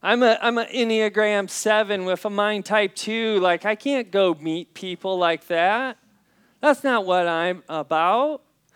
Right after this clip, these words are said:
And I have no idea what the Enneagram numbers are. I have no idea. I just throw that out. What I mean is that often what we, when we take those personality tests, we're like, they become a self-fulfilling prophecy for us.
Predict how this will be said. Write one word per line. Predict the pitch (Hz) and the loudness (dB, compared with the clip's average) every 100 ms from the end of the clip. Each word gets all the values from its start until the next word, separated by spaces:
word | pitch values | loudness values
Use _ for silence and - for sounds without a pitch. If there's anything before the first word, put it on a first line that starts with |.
| _ - | _ -8
And | 147 | -4
I | 165 | 0
have | 180 143 | 0 -2
no | 147 151 | -2 0
idea | 151 143 139 135 | 0 0 -2 0
what | 131 - | -2 -8
the | |
Enneagram | 127 135 135 123 131 123 | -10 -8 -8 -6 -6 -6
numbers | 127 127 123 110 | -8 -6 -8 -6
are. | 131 110 | -4 -4
I | 120 | -4
have | 117 123 131 | -6 -6 -8
no | 135 | -8
idea. | 120 120 120 110 | -6 -6 -6 -6
I | |
just | 104 110 - | -6 -12 -8
throw | 147 113 | -6 -4
that | 117 104 | -4 -2
out. | 107 104 - _ _ _ _ _ | -4 -4 -8 _ _ _ _ _
What | 139 | 0
I | 147 147 | 2 2
mean | 156 175 170 | -2 -4 -2
is | 156 143 | -4 -4
that | 156 139 - | -4 -4 -2
often | 143 156 156 160 143 127 127 _ _ _ _ _ _ | 0 0 -4 -8 -8 -8 -12 _ _ _ _ _ _
what | 147 143 | -4 -2
we, | 135 139 | -2 -6
when | 139 143 | -4 -6
we | 139 131 | -6 -6
take | 160 151 | -8 -8
those | 160 131 | -8 -10
personality | - 165 - 147 139 139 135 | -8 -12 -10 -8 -6 -4 -6
tests, | 123 139 127 123 - | -10 -6 -6 -6 -10
we're | 123 | -8
like, | 113 110 110 _ _ _ _ _ - | -6 -6 -10 _ _ _ _ _ -8
they | 131 | -8
become | 127 135 - 165 147 | -6 -10 -8 -8 -8
a | |
self-fulfilling | - 160 147 - 127 - 147 120 107 | -8 -6 -6 -8 -14 -8 -6 -6 -8
prophecy | 127 113 - 95 107 | -6 -6 -8 -20 -20
for | 87 98 - | -20 -18 -18
us. | - - - | -20 -20 -20